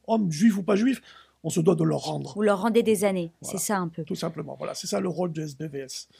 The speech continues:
Speaker 2: Vous avez créé aussi une conciergerie sociale dans laquelle des esthéticiennes,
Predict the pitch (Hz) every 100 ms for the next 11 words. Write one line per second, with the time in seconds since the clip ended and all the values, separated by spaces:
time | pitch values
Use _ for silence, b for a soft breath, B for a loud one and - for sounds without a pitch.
0 | 220 - _ 214 233 240 247 320 269 302
1 | 262 - 277 - 320 240 262 294 - -
2 | 339 - - 294 370 190 185 202 196 294
3 | 220 190 220 220 247 233 - 220 233 254